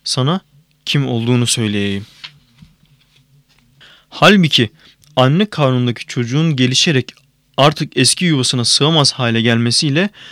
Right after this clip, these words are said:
bulunduğu yerde ölüp bir başka diyar olan dünyaya doğması gibidir ölüm. Kalbiyle düşünen için.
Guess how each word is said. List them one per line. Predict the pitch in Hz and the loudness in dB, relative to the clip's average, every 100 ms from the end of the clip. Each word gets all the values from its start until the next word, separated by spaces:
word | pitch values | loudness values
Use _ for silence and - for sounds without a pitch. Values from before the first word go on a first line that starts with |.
| - - | -20 -6
bulunduğu | 127 131 139 127 175 170 | 0 2 2 2 4 4
yerde | 117 110 123 170 - - _ _ _ | 4 2 -4 -6 -12 -20 _ _ _
ölüp | 143 147 220 - - _ - | 4 4 2 -2 -20 _ -10
bir | 123 135 127 | -2 0 2
başka | 127 - 170 139 | 0 0 0 2
diyar | 127 | 2
olan | 117 123 120 117 | 2 0 0 0
dünyaya | 123 127 127 123 117 120 | 0 0 2 0 -2 0
doğması | 123 120 120 147 | 0 0 -2 -2
gibidir | 120 110 104 - | -2 0 -2 -4
ölüm. | 110 104 101 _ _ _ _ _ _ _ | -4 -4 -6 _ _ _ _ _ _ _
Kalbiyle | - 123 120 127 120 113 | 0 0 2 0 2 0
düşünen | 107 123 117 117 | -2 -2 -2 -4
için. | 110 113 | -6 -8